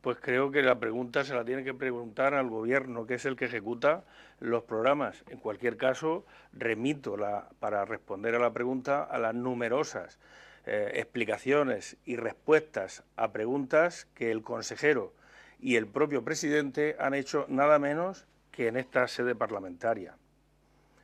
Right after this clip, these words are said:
Y creo que en ese sentido no hay ninguna modificación que reseñar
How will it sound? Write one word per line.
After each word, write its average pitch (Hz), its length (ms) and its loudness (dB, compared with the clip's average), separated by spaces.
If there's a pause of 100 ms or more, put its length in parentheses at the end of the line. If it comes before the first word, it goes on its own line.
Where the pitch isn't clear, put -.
(220)
Y - 80 -12
creo 123 360 2 (300)
que 110 80 -6
en 107 80 -6
ese 113 180 -8
sentido 120 520 -4 (440)
no 123 300 2
hay 131 180 2
ninguna 113 360 -4
modificación 110 760 -4
que 101 120 -6
reseñar 123 540 -4